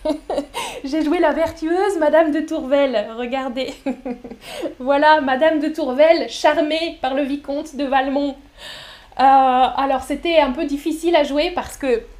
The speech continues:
comme tu l'as dit, Cynthia, c'est une histoire compliqué, avec beaucoup de passion, beaucoup de sentiments, et il fallait pleurer beaucoup.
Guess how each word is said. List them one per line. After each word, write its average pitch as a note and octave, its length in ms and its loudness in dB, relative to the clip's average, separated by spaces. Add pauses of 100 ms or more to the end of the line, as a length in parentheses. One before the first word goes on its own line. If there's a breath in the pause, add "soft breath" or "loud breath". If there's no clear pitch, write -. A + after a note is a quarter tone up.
(680)
comme E4 200 2
tu D#4 140 0
l'as B3+ 120 4
dit, C#4 140 0
Cynthia, D#4 400 0
c'est D#4 140 -2
une B3+ 100 0
histoire C#4 480 0 (840 loud breath)
compliqué, D4+ 440 2
avec C#4+ 220 -2
beaucoup D4 220 -2
de C#4 80 2
passion, F4 540 -2
beaucoup C4 220 -2
de C#4 80 -2
sentiments, D4 600 0
et A#3+ 60 -4
il B3 100 -4
fallait B3+ 320 -6
pleurer E4 720 2
beaucoup. F4+ 540 0